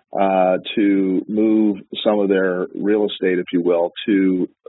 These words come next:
uh, a hybrid cloud model, knowing that the cloud portion of it would be up to three times the cost of the on-prem equivalent. Except they're a data-driven,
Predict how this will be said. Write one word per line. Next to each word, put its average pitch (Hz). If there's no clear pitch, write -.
uh, 82
a -
hybrid 98
cloud 90
model, 87
knowing 127
that 101
the 101
cloud 101
portion 101
of 113
it 127
would 104
be 101
up 104
to 104
three 104
times 95
the -
cost 175
of 95
the 98
on-prem 92
equivalent. 101
Except -
they're 117
a -
data-driven, 101